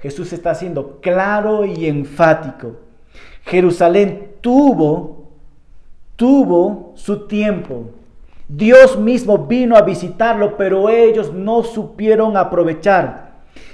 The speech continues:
Ese tiempo había llegado a su fin. Ese tiempo no volverá jamás. Los judíos,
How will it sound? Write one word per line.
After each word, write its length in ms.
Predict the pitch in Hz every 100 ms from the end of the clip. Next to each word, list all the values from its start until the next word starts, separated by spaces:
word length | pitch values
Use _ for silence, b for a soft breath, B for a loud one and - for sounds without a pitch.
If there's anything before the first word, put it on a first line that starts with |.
| b
Ese 400 | 226 254 262 233
tiempo 840 | 214 - 220 247 214 208 214 226 B B B -
había 520 | 160 170 208 214 202
llegado 600 | - 180 170 190 196 185
a 60 |
su 140 | 180 170
fin. 640 | - 196 156 117 - b b b b
Ese 340 | 226 233 220
tiempo 440 | 214 214 226 - 202
no 340 | 185 208 254
volverá 560 | 254 254 247 226 220 226
jamás. 640 | - 190 196 202 147 - - b b b b
Los 200 | - 196
judíos, 840 | - 196 160 277 262 165 - - -